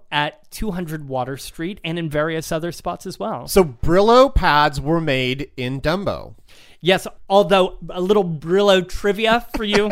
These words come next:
Speaker 2: <laughs>
Speaker 1: Greg.
Speaker 2: Yes.
Speaker 1: They would not actually put the soap,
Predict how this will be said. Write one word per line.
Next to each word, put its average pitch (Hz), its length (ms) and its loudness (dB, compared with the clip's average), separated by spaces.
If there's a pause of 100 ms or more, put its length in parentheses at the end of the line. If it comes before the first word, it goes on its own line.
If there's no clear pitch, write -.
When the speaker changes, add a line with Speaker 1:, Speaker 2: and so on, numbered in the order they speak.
Speaker 2:
<laughs> - 80 0
Speaker 1:
Greg. 190 380 0
Speaker 2:
Yes. 139 340 -4
Speaker 1:
They 190 160 4
would 202 160 2
not 202 360 2
actually 180 520 -4
put - 320 -10
the 156 100 -8
soap, - 540 -4